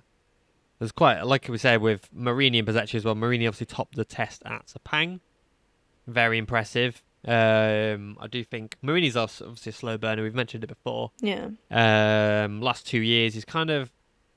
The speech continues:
Speaker 1: takes his time. You know, in Moto two, he took his time, and then eventually in twenty twenty was battling for the championship.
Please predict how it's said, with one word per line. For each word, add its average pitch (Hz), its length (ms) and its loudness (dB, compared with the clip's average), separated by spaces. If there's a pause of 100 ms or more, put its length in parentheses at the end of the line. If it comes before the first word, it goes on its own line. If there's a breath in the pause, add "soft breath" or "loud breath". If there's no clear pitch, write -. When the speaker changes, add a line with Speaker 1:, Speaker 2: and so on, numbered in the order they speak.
(380)
Speaker 1:
takes 175 220 0
his 147 120 0
time. 139 300 4
You 135 60 4
know, 135 120 6
in 131 60 4
Moto 135 220 2
two, 151 220 4
he 143 60 6
took - 200 -2
his 127 100 -4
time, 131 320 4
and 123 80 0
then 113 180 0
eventually 113 400 -4
in 110 60 -4
twenty 120 180 -2
twenty 117 460 -2
was 117 240 -6
battling 113 260 -2
for - 60 -20
the 117 60 -14
championship. 143 580 -2